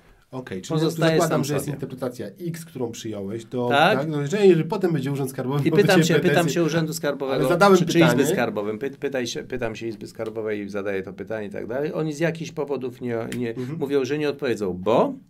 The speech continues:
Speaker 2: prawda? E, bo, no i wtedy trochę pozostawiam sam sobie. Już, już nie wspominając o tym, <laughs> to myślę, że warto powiedzieć, jeżeli jesteśmy,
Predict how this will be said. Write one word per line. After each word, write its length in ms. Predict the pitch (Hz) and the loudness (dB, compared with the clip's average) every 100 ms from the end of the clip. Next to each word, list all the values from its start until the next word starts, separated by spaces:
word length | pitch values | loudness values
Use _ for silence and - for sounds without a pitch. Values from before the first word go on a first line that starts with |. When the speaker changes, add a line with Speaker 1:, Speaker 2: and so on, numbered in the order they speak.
| _ | _
Speaker 2:
prawda? 540 | - 110 127 165 240 277 - - - _ | -12 -12 -6 -4 -4 -6 -14 -20 -20 _
E, 220 | 165 113 | -8 -6
bo, 400 | 113 143 185 226 - | -4 -2 -2 -4 -10
no 180 | 156 190 | -6 -4
i 80 | 214 | -4
wtedy 280 | - 180 175 | -4 -2 -2
trochę 260 | 165 143 | -4 -6
pozostawiam 540 | 147 123 135 135 131 123 | -8 -10 -6 -6 -6 -6
sam 280 | 117 117 - _ | -6 -8 -12 _
sobie. 320 | - - - - _ _ _ - - - | -14 -14 -14 -20 _ _ _ -20 -8 6
Już, 260 | 180 180 - - _ | 6 6 -2 -14 _
już 240 | 156 180 180 | 2 2 4
nie 120 | 185 | 0
wspominając 720 | 180 175 156 151 160 156 131 | 0 -2 0 0 0 -2 -4
o 160 | - 117 | -6 -6
tym, 340 | - 180 285 - - _ | -2 -4 -4 -10 -14 _
<laughs> 400 | 160 131 - - - | 0 0 -2 -8 -2
to 100 | 143 | 0
myślę, 220 | 151 135 | 0 0
że 260 | 127 131 - | 0 0 -4
warto 500 | 104 131 131 110 107 | -2 2 2 0 -6
powiedzieć, 600 | 110 107 104 101 113 - | -6 -6 -6 -8 -10 -8
jeżeli 240 | 104 107 | -8 -6
jesteśmy, 540 | 107 104 113 - 107 | -6 -6 -6 -4 -6